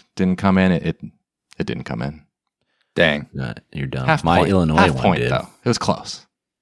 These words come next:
Speaker 1: I should have
Speaker 2: It
Speaker 1: just
Speaker 2: was.
Speaker 1: lied and, and made up a, a, you know, some random sports book that, that had a plus three.
Speaker 2: Yeah, playwithtrey dot com.
Speaker 1: Playwithtrey dot com
Speaker 3: There you go.
Speaker 1: at three and a half.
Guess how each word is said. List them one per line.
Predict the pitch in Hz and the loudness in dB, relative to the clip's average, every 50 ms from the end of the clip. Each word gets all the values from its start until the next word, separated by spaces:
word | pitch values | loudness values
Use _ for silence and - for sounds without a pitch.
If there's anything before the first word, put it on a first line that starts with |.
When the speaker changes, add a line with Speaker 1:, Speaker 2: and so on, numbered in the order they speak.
| _ _ _ _ _ _ | _ _ _ _ _ _
Speaker 1:
I | - | -2
should | - - 170 151 | 0 2 2 2
have | 127 | 4
Speaker 2:
It | 123 | 4
Speaker 1:
just | 113 107 104 | 6 8 8
Speaker 2:
was. | 90 | 8
Speaker 1:
lied | - 101 107 104 90 82 | 8 6 4 2 2 0
and, | 85 85 | 0 0
and | 82 87 90 | 0 0 2
made | 92 92 92 | 2 2 2
up | 90 85 - | 2 0 0
a, | 87 78 71 71 | -4 -4 -4 -6
a, | 80 80 80 | -6 -6 -4
you | 76 - 87 | -4 -4 -4
know, | 78 73 | -4 -4
some | 71 - - 87 82 | -4 -4 -2 -2 0
random | 85 85 85 82 76 71 | 2 2 0 0 -2 -4
sports | - - - 98 90 - | -4 -2 -2 -2 -2 -4
book | - 78 69 - - | -6 -6 -8 -6 -4
that, | - 73 71 - - | -4 -4 -4 -2 -2
that | 80 80 71 | -2 -2 0
had | 85 87 - | 0 -2 -2
a | - | -2
plus | - - 87 80 - - | 0 0 0 0 -2 -6
three. | - - - | -2 2 4
Speaker 2:
Yeah, | 107 - | 4 4
playwithtrey | - - - 113 107 107 107 - - 120 107 107 | 2 0 0 0 2 0 0 0 0 0 0 2
dot | 101 104 101 - | 2 0 0 0
com. | - 110 107 107 98 87 | 0 0 0 2 2 2
Speaker 1:
Playwithtrey | 101 98 95 95 92 95 - | 2 4 4 4 4 6 4
dot | 104 143 139 | 4 4 2
com | - 165 196 196 | 2 0 2 2
Speaker 3:
There | 135 113 | 0 2
you | |
go. | 104 | 2
Speaker 1:
at | 107 | 4
three | - 151 | 4 4
and | 139 107 | 4 2
a | 104 | 2
half. | 127 160 185 180 107 82 - - | 2 2 2 0 0 -2 -6 -14